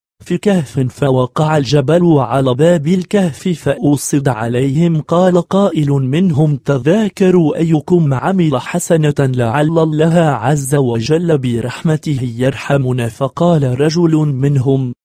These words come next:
قد عملت حسنة مرة، كان لي أجراء يعملون، فجاءني عمال لي فاستأجرت كل رجل منهم بأجر معلوم، فجاءني رجل ذات يوم وسط النهار فاستأجرته بشطر أصحابه فعملا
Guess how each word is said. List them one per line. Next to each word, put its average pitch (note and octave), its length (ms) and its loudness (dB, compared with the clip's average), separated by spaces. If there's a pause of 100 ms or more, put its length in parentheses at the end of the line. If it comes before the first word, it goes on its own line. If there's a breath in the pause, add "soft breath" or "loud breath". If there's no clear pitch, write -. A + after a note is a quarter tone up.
(200)
قد C#3 220 -2
عملت C#3+ 460 -2
حسنة E3 600 0
مرة، C3+ 880 0
كان D#3+ 300 2
لي E3+ 380 0
أجراء D3+ 720 0
يعملون، B2+ 840 0
فجاءني C#3 840 0
عمال C#3 840 0
لي D3 260 0
فاستأجرت F3 1080 -2
كل G#3+ 260 2
رجل D#3 580 0
منهم D3+ 580 2
بأجر E3+ 600 0
معلوم، B2+ 760 0
فجاءني C#3 840 0
رجل D#3 600 2
ذات C#3 360 0
يوم C#3+ 600 2
وسط C3 460 -2
النهار C3+ 600 0
فاستأجرته D3+ 1200 0
بشطر D#3+ 720 -4
أصحابه C3 840 -2
فعملا C#3 840 2